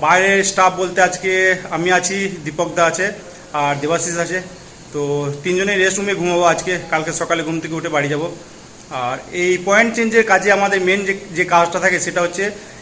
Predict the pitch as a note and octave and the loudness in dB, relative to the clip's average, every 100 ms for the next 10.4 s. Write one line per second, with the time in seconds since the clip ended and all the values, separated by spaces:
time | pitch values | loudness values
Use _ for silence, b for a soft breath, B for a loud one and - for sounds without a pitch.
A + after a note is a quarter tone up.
0 | - D#3+ - F3 G3 G3 E3 E3+ F#3 F#3+ | -6 -4 -2 -2 -2 -2 -2 4 4 2
1 | E3+ F#3 F#3+ F#3 G3+ F#3+ F#3+ D3+ D#3+ F3 | -2 -2 2 2 4 2 -2 -2 0 0
2 | F3 F3+ F#3 F3 D#3+ - F3 - G3 G3 | 0 -2 0 -2 -4 -6 -6 0 -2 -2
3 | F#3 D#3+ E3+ F3 E3+ E3 D#3 E3+ E3+ - | -6 -8 -6 -4 0 0 0 -4 -6 -6
4 | D#3+ E3+ F3 G3 - - D#3 D3 E3+ - | 0 2 4 2 -4 -2 0 0 -2 -6
5 | - D#3 D#3 D#3+ E3+ E3+ D#3+ E3+ A3 - | -4 0 0 0 0 2 2 0 -4 -10
6 | B B B - C#3 D3+ D3+ D#3 E3+ D#3+ | B B B -4 0 0 0 0 0 0
7 | E3+ F3+ F3 F#3 E3+ F3 F3+ D#3+ D#3+ E3 | 0 2 0 -2 0 2 2 0 0 0
8 | F3+ F#3 F3 E3+ F3 F3 B B B - | 2 0 0 2 2 0 B B B -8
9 | D3 C3+ C#3+ C#3 F3+ - F3+ F3 E3 F3 | -2 -2 -2 -2 -4 0 0 2 -2 -4
10 | F3+ F3 F#3 | -2 0 0